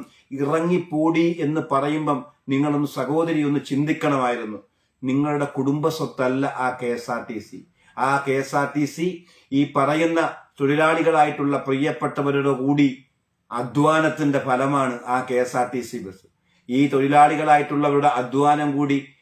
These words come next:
ആ അധ്വാനത്തിൽ കൂടി നേടിയെടുത്ത, ഈ നാട് നേടിയെടുത്ത കെ എസ് ആർ ടി സി ബസ് സ്റ്റാൻഡിൽ ഇറങ്ങിപ്പോടി എന്ന് പറയുന്ന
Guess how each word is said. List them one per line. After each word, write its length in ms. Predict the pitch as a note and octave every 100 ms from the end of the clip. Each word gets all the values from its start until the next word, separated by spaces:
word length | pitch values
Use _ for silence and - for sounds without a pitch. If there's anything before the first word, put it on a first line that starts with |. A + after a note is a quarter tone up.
| -
ആ 200 | B2+ C#3+
അധ്വാനത്തിൽ 600 | C3 C#3 D#3 D#3+ D#3 D3+
കൂടി 240 | C3+ D#3 C#3+
നേടിയെടുത്ത, 720 | C3+ C#3+ D#3+ E3 D3 C#3 D3+ D3 - _ C3+
ഈ 60 |
നാട് 460 | C3 C3 C#3+ E3+ D3+
നേടിയെടുത്ത 520 | C#3+ D3 D3+ C#3+ C3
കെ 160 | C#3 C3
എസ് 220 | C#3 D#3
ആർ 100 | D3
ടി 120 | D3+
സി 200 | C#3 D3
ബസ് 200 | C3+ B2+
സ്റ്റാൻഡിൽ 380 | C3 C#3 C3+ A#2 G2 _ _ -
ഇറങ്ങിപ്പോടി 920 | B2+ C#3 D#3+ F3 E3+ - D3+ E3 E3+ E3+
എന്ന് 180 | D#3 D#3
പറയുന്ന 600 | C#3 C#3 C#3+ D3+ D3 C3+